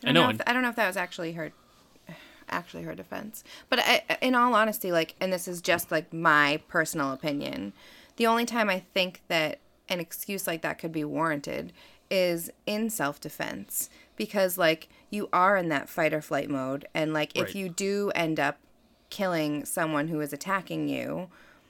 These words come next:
Speaker 1: like, I don't know if that could be
Speaker 2: Well, no, you would
Speaker 1: considered
Speaker 2: get
Speaker 1: a
Speaker 2: off
Speaker 1: second-degree murder.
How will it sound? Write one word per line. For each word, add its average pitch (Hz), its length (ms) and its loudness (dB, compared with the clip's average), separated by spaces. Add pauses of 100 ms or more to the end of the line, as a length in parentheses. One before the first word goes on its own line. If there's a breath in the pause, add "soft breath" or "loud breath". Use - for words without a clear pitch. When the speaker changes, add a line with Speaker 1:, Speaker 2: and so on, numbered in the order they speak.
(960 soft breath)
Speaker 1:
like, 185 180 2
I 175 120 6
don't 170 160 2
know 175 160 4
if 170 100 -4
that 160 200 -2
could 165 300 -8
be 165 640 -4 (440)
Speaker 2:
Well, 160 100 -6
no, 165 120 0
you 117 160 2
would 202 80 4
Speaker 1:
considered 180 300 4
Speaker 2:
get 131 100 6
Speaker 1:
a 127 40 6
Speaker 2:
off 123 60 6
Speaker 1:
second-degree 170 560 -2
murder. 156 520 0